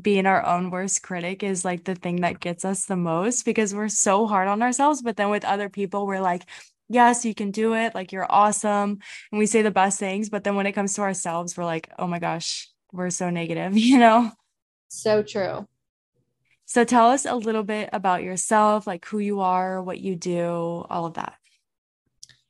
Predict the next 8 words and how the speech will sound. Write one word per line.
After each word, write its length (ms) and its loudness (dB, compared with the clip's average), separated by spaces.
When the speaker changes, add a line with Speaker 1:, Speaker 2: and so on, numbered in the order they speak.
Speaker 2:
Yeah. 480 2
So 680 6
my 240 0
name's 460 -6
Sydney. 680 -2
I, 680 0
um, 340 0
am 520 -2